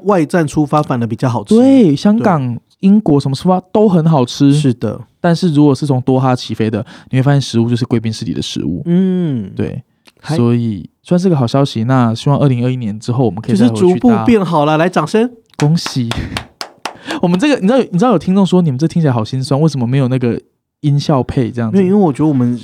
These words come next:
Speaker 1: 人直接这样可能比较
Speaker 2: 比较有诚意这样子，
Speaker 1: 有诚意。对。
Speaker 2: 对。好啦，那这个好消息，那希望二零二一年，哎，卡达的真的是出-，商务舱以上都很棒。
Speaker 1: 很棒，好想再搭哦。
Speaker 2: 其实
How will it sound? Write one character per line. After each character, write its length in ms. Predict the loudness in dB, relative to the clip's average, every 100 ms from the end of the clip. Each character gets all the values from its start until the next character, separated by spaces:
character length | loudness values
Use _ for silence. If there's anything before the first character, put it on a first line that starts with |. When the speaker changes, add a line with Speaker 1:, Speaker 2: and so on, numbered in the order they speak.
| -10
Speaker 1:
人 340 | -6 -2 0 -2
直 100 | -2
接 160 | -2
这 100 | 0
样 140 | 0 -2
可 140 | -4
能 100 | -6
比 80 | -4
较 220 | -2 0
Speaker 2:
比 60 | 2
较 100 | 0
有 200 | 0 -2
诚 240 | 0 0
意 160 | 0 0
这 120 | 0
样 120 | 0 0
子， 60 |
Speaker 1:
有 140 | -4 -6
诚 140 | -8
意。 40 | -8
对。 120 | -6
Speaker 2:
对。 180 | -6 -12 _ _ _ -20 _
好 160 | _ -2
啦， 160 | -2 0
那 280 | 0 0 -4
这 160 | -4 -2
个 100 | -2
好 80 |
消 160 | -2 -2
息， 240 | -2 -4 -4
那 120 | -4
希 100 | -2
望 80 | 0
二 60 |
零 120 | 0
二 80 | 0
一 60 | 0
年， 300 | 0 -2 -4
哎， 120 | -8 -8
卡 180 | -8
达 140 | -4 -2
的 80 | 0
真 160 | 0
的 120 | 2 2
是 160 | 0
出-， 260 | -4 -10 -10 _
商 280 | -6 0 4
务 80 | 2
舱 280 | 2 -4 -4
以 100 | -6
上 240 | -4 -4
都 80 | -2
很 200 | -4 -6 -6
棒。 180 | -8 -8 _
Speaker 1:
很 300 | _ -2 -2
棒， 180 | 0 -2
好 140 | 2 2
想 140 | 2
再 200 | 0 -2
搭 160 | 0 -2
哦。 240 | 0 0
Speaker 2:
其 80 | 2
实 160 | 2